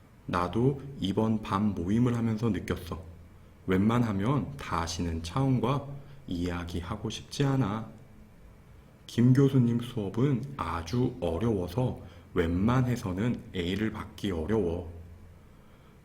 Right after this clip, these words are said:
난 그래도 그 수업을 듣고 싶어.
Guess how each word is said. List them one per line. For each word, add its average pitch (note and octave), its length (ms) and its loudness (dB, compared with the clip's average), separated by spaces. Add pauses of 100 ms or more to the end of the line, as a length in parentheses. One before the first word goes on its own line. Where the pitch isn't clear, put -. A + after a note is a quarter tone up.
난 F#2+ 380 0
그래도 B2+ 880 2
그 G#2+ 280 4
수업을 C3+ 640 4
듣고 - 260 0
싶어. - 360 -8